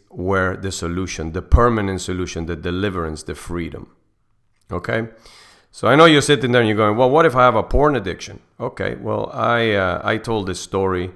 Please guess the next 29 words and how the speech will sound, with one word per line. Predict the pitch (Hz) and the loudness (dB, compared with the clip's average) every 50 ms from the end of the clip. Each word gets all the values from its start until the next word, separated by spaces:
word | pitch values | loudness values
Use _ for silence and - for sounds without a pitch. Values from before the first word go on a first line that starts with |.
| - - | -14 -10
last | - 87 85 87 - - | -6 -6 -6 -6 -4 -4
week, | - 117 131 - | -4 -4 -4 -4
I | - 147 | -6 -6
think. | 143 156 156 156 139 - - - _ _ _ _ _ _ - | -4 -4 -4 -4 -6 -8 -16 -20 _ _ _ _ _ _ -8
And | - 87 87 85 | -6 -6 -6 -6
so | - - 98 | -4 -4 -4
if | 92 87 85 | -4 -4 -4
you | 92 95 | -4 -2
wanna | 101 107 113 110 101 95 | -2 0 0 0 -2 -2
hear | 107 117 123 123 | 0 0 0 0
the | 120 113 | 0 -2
whole | 110 120 123 120 | -2 -2 -4 -4
story, | 117 - 127 131 127 110 | -4 -2 -2 0 0 0
you | 98 95 95 | -2 -2 -4
can | - 98 95 | -4 -6 -4
go | 90 87 87 | -4 -4 -2
back | 90 123 131 127 - | 0 0 -2 0 -2
or | 104 92 | -4 -4
you | 87 85 | -4 -4
can | - 90 85 | -4 -4 -2
buy | 87 92 95 | 0 0 0
my | 92 87 85 | 0 -2 -4
second | 85 - - 92 - - 82 80 | -4 -4 -6 -6 -6 -6 -8 -6
book, | 80 87 85 80 | -6 -6 -6 -6
The | 80 | -6
Modern | 80 82 87 87 85 82 | -6 -4 -4 -4 -4 -6
Fig, | - - 117 113 - - 110 - - | -6 -8 -8 -8 -8 -10 -14 -14 -14
Fig | - - 131 135 135 | -8 -4 -4 -4 -4
Leaf. | 143 143 143 139 135 | -4 -4 -4 -6 -8